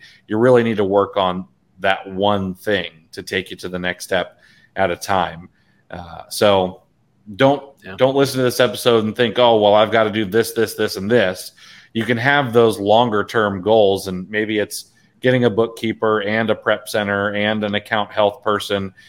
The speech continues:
Speaker 1: uh, you know, but just focus on the next one big thing that's gonna help you knock those larger dominoes over down the road,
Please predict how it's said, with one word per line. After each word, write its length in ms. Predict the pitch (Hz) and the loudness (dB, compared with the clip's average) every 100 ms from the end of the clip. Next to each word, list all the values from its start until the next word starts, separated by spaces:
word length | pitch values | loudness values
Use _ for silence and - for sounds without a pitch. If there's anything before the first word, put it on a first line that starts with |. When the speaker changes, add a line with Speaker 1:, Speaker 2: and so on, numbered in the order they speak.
| _ _ - | _ _ -4
Speaker 1:
uh, 320 | 92 90 90 | 0 2 0
you 120 | 113 104 | -4 -2
know, 160 | 98 | -2
but 200 | 95 113 | -2 -2
just 280 | - 135 - - | 0 -2 -4 0
focus 420 | 123 123 120 - | 0 2 -2 0
on 140 | 110 | 0
the 100 | 101 | 0
next 540 | 98 101 110 - - - | -4 -2 -2 -4 -18 -18
one 460 | 95 110 113 117 | -2 0 2 -2
big 300 | 95 107 92 | -2 -2 -2
thing 500 | - 139 120 92 92 - - - - | -4 -2 0 -2 -6 -14 -20 -14 -6
that's 160 | 101 | -4
gonna 160 | - 101 | -2 0
help 240 | 107 110 | 0 0
you 60 | 101 | -2
knock 340 | 98 101 - | 2 0 0
those 320 | 107 98 90 - | 0 0 -2 -6
larger 460 | 98 98 101 98 | 2 2 2 -2
dominoes 520 | 87 87 87 90 87 92 | -2 -2 -2 -4 -4 -2
over 240 | 90 87 | -2 -2
down 220 | 90 87 | -2 -4
the 80 | 87 | -4
road, 440 | 90 95 85 90 | 0 2 0 -4